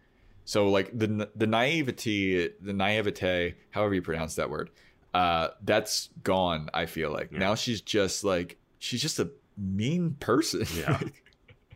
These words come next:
Speaker 2: Um, and she has an age gap, well, between them, too. Like, she's got, like,
Speaker 1: Yeah,
Speaker 2: the
Speaker 1: I think it's,
Speaker 2: four
Speaker 1: like,
Speaker 2: year.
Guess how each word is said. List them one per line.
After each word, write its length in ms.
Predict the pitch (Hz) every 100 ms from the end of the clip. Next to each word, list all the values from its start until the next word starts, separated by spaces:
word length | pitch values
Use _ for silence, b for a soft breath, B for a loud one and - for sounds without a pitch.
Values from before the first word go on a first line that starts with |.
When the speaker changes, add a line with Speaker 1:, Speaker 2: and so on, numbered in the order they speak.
| -
Speaker 2:
Um, 320 | 78 76 71 - _ _ _ _ _ _ _ - _ _ _ -
and 120 | 95
she 120 | 139
has 120 | 160
an 120 | 180 -
age 280 | 104 139 -
gap, 300 | 80 69 - _ - -
well, 200 | 98 - _ _ _ _
between 380 | 80 - - 80
them, 140 | 73 73
too. 240 | - 98 76
Like, 180 | 78 - _ _ -
she's 160 | 110
got, 160 | 160 175
like, 80 | 107
Speaker 1:
Yeah, 80 | 104
Speaker 2:
the 40 |
Speaker 1:
I 20 | 98
think 120 | 135
it's, 80 | -
Speaker 2:
four 80 | 113
Speaker 1:
like, 80 |
Speaker 2:
year. 220 | 82 78